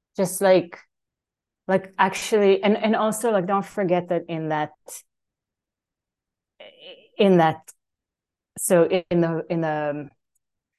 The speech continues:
in the romance, we're, like, seeing all the best. In the power struggle, we're seeing all the worst. So,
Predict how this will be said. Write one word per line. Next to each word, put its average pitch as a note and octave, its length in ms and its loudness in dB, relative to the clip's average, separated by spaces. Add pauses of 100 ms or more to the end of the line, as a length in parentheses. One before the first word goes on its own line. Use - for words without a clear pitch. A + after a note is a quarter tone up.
(300)
in E3+ 140 -2
the E3 600 0
romance, F#3+ 520 4
we're, E3 120 -4
like, D3+ 140 -6
seeing E3 320 -2
all D3 140 -4
the D3+ 80 -8
best. - 480 -6
In D#3 220 -4
the C#3+ 240 -2
power A3 280 4
struggle, D#3 400 -6
we're D3 80 -6
seeing D3+ 360 -8
all C#3+ 160 -8
the C#3+ 80 -12
worst. - 440 -12
So, D#3+ 180 -2